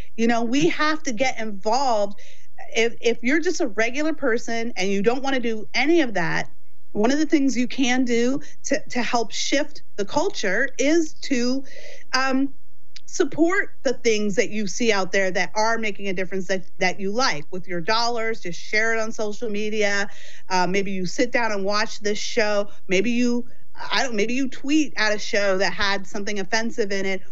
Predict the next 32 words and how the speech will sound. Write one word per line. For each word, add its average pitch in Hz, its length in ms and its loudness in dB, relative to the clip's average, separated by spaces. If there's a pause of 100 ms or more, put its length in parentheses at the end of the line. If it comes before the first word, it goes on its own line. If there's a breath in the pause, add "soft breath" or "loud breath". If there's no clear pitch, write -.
(100)
or 190 60 0
something 214 300 -2
that 240 100 -2
you 262 140 0
liked 285 340 0
in 180 140 0
it. 147 160 -2 (920 soft breath)
My, 233 380 0
my 233 240 0
point 330 360 4
is 294 200 0
to 262 120 -2
be 220 260 -2 (100)
participators 339 1040 0
and 254 180 2
not 196 280 2
bystanders. 180 840 2 (360 loud breath)
And 269 180 2
that 330 280 2
looks 302 260 0
different 269 500 0
for 196 180 -2
everybody. 175 600 0
It's 175 120 -2
gonna 285 220 2
look, 277 240 0 (140)
it's - 220 0
gonna 254 200 2
look 262 160 0
different 277 280 0
for 269 100 2
you 277 540 2